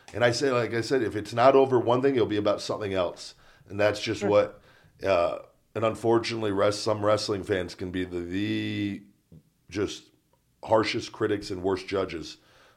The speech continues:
Speaker 1: uh, when it comes to that kind of stuff. But, you know,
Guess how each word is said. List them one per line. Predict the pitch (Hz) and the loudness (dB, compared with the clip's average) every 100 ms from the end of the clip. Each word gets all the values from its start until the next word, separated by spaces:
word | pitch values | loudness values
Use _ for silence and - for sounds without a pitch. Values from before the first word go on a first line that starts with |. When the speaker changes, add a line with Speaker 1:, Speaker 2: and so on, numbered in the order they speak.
| - | -2
Speaker 1:
uh, | 87 85 | 2 2
when | 85 85 | 2 -4
it | - | -6
comes | 90 82 | -8 -6
to | 82 | -8
that | 80 | -8
kind | - 87 | -6 -8
of | 78 76 | -8 -12
stuff. | - 82 76 - | -8 -8 -8 -14
But, | 78 71 - _ _ _ _ | -16 -16 -18 _ _ _ _
you | 87 | -8
know, | 90 98 104 | -2 -2 -4